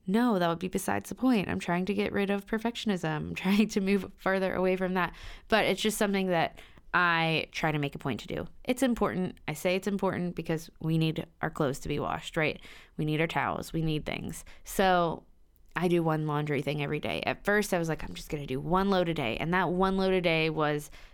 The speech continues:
perfectionism hanging over my head because I never did a full load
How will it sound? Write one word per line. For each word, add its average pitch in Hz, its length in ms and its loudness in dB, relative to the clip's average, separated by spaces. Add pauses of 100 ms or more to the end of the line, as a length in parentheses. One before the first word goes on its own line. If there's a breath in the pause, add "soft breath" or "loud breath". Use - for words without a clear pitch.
perfectionism 143 760 -2
hanging 190 440 2
over 180 200 2
my 165 140 4
head 160 300 4 (260 loud breath)
because 180 220 4
I 185 220 6
never 170 720 4
did 147 220 2
a 113 120 2
full 143 280 0
load 90 360 -2